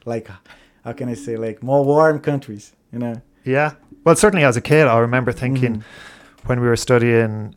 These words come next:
Speaker 2: like, history, and I'd hear about Vasco da Gama,
Speaker 1: <laughs> Yeah.
Speaker 2: if I pronounced that in the,
Speaker 1: Yeah,
Speaker 2: in
Speaker 1: the, you, you
Speaker 2: Portuguese,
Speaker 1: pronounce
Speaker 2: right?
Speaker 1: right.
Speaker 2: Uh, and Henry the Navigator and how they
Speaker 1: Mm-hmm.
Speaker 2: sailed around the world. And I remember thinking to myself, "Oh, bugger, uh, everywhere is discovered.
Speaker 1: Mm.
Speaker 2: Uh, uh,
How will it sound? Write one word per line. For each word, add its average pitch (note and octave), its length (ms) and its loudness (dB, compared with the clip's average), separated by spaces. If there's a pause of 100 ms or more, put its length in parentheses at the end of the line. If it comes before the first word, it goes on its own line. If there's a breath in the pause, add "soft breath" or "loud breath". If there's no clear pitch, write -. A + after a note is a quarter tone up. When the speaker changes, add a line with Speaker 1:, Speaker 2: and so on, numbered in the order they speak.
(200)
Speaker 2:
like, A#2 160 -6 (160)
history, A2+ 640 -4 (140)
and G#2 460 -6
I'd G#2 120 -10
hear A2+ 140 -4
about G#2+ 260 -6 (180)
Vasco A#2 340 -10
da A#2+ 120 -14
Gama, C#3 460 -12
Speaker 1:
<laughs> - 20 -6
Yeah. C#3 720 -2
Speaker 2:
if A#2 60 -4
I A2 160 -6
pronounced A2+ 320 -6
that A2 160 -4
in A2+ 180 -14 (120)
the, A#2 180 -2
Speaker 1:
Yeah, F#3+ 120 6
Speaker 2:
in F#3+ 60 0
Speaker 1:
the, F3 60 0
you, F3+ 80 4
you D#3+ 80 0
Speaker 2:
Portuguese, E3 240 0
Speaker 1:
pronounce B2+ 320 2
Speaker 2:
right? D3 340 0
Speaker 1:
right. C3 80 -2
Speaker 2:
Uh, A#2 640 0
and A2+ 120 -8
Henry A#2 300 -4
the A2+ 120 -10
Navigator A2+ 760 -4
and A2 140 -6
how A2+ 140 -2
they A#2 100 -2
Speaker 1:
Mm-hmm. A#2 120 -4
Speaker 2:
sailed A2 200 -4
around A2 260 -6
the G#2+ 60 -14
world. A2 340 -6
And G#2 140 -14 (100)
I A#2 60 -8
remember A#2+ 260 -2
thinking A#2 300 -6
to - 120 -12
myself, A2+ 480 -4 (880 soft breath)
"Oh, C#3 180 -20
bugger, C3+ 320 -6 (100)
uh, A#2 300 -6 (580)
everywhere B2+ 380 -2
is A2+ 80 -4
discovered. D#3 460 -2
Speaker 1:
Mm. B2+ 320 -2
Speaker 2:
Uh, - 40 -4
uh, A2+ 380 -4